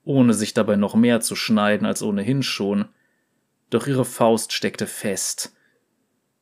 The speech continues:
Sie konnte entweder weiter versuchen, ihre Hand durch den vielzahnigen Schlund des Gestaltwandlers herauszuziehen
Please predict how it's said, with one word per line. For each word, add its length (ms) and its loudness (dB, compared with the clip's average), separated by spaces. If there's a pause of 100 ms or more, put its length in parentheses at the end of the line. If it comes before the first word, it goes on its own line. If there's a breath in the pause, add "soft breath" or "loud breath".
(140)
Sie 200 -4
konnte 320 2
entweder 520 2
weiter 300 4
versuchen, 500 0
ihre 300 0
Hand 320 2
durch 160 -2
den 160 2
vielzahnigen 920 0
Schlund 520 0
des 160 -6
Gestaltwandlers 840 -4
herauszuziehen 1040 0